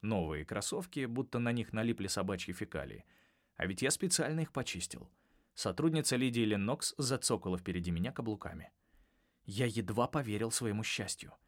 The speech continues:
Неужели сейчас я окажусь лицом к лицу с этим негодяем? Может, лучше сбежать, пока не поздно? Вдруг он что-то заподозрит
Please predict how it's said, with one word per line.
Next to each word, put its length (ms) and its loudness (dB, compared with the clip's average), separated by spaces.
Неужели 520 4
сейчас 600 -2
я 120 0
окажусь 420 -2
лицом 380 0
к 60 -8
лицу 300 -2
с 80 -2
этим 240 -6
негодяем? 680 0
Может, 280 -4
лучше 220 -2
сбежать, 380 -2
пока 200 -6
не 80 -4
поздно? 420 -10
Вдруг 320 2
он 80 0
что-то 300 0
заподозрит 680 -2